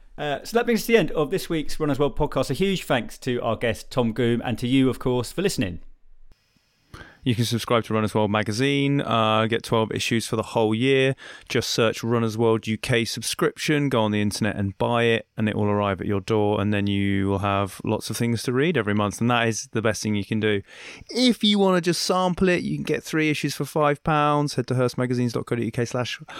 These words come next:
Speaker 2: Runners World Podcast, and that will give you just the three issues for five pounds, which is great value, but it's only three. It's just the three, and you really want twelve.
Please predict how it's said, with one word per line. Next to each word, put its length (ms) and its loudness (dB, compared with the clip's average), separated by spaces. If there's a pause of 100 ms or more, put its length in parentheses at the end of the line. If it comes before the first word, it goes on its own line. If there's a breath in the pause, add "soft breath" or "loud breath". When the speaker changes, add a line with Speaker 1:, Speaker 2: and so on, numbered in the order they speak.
(240 loud breath)
Speaker 2:
Runners 280 2
World 140 2
Podcast, 540 0
and 140 0
that 80 2
will 80 2
give 160 0
you 180 2
just 220 -4
the 100 -6
three 300 0
issues 240 -2
for 160 -2
five 220 -4
pounds, 260 -2
which 140 -6
is 80 -4
great 200 0
value, 280 2
but 160 -2
it's 160 -10
only 160 -2
three. 640 -4 (100)
It's 120 -16
just 260 -8
the 100 -6
three, 720 -2 (100)
and 140 -2
you 80 -2
really 180 0
want 220 -2 (120)
twelve. 840 -6